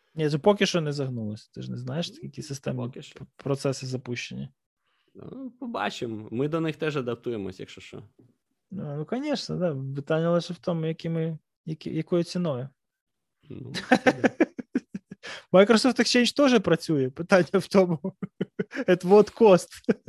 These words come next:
Speaker 1: Хорошо, я не знаю, давай попробуємо заминати.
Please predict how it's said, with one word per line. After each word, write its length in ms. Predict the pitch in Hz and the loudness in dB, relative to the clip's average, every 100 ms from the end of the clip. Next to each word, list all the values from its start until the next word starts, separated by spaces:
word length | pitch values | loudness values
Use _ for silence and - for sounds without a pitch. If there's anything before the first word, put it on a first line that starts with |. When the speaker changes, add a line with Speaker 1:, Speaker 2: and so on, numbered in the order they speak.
| - 202 - 196 - 202 208 - - - - - - - - _ _ _ _ _ | -6 -6 -4 -6 -4 -6 -6 -6 -10 -14 -18 -18 -20 -20 -20 _ _ _ _ _
Speaker 1:
Хорошо, 760 | - 185 226 233 - 226 175 | 2 4 6 6 6 6 8
я 120 | 151 196 | 6 4
не 60 | |
знаю, 200 | 196 170 | 2 0
давай 420 | 147 202 262 202 - 156 | 0 2 2 2 -2 -16
попробуємо 460 | 165 170 185 175 151 | -12 -6 -4 -2 -2
заминати. 540 | 143 135 123 107 98 | -2 -2 -2 -4 -6